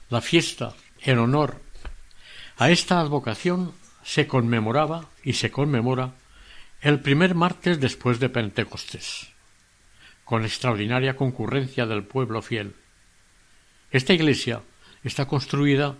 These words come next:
en la vía que lleva su nombre. Está anexionada a un monasterio femenino. Se edificó sobre una capilla preexistente en el año mil quinientos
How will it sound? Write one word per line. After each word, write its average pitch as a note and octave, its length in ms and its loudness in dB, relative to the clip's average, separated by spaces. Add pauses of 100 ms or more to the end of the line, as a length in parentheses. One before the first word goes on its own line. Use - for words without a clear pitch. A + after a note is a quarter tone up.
(120)
en B2+ 160 4
la A#2 80 4
vía E3+ 280 4
que C3 140 2
lleva D#3+ 240 2
su E3 160 -2
nombre. G#2 460 2 (880)
Está E3 400 2
anexionada D3+ 840 2 (100)
a - 100 -6
un D3 240 2
monasterio D3 680 0
femenino. C#3 580 0 (800)
Se A#2 320 4
edificó B2 600 0 (220)
sobre A#2+ 340 2
una D#3 220 2
capilla D#3 520 0
preexistente C#3 1120 0
en C#3+ 180 2
el D3+ 140 2
año C#3+ 240 0
mil C#3 300 0
quinientos C3+ 720 0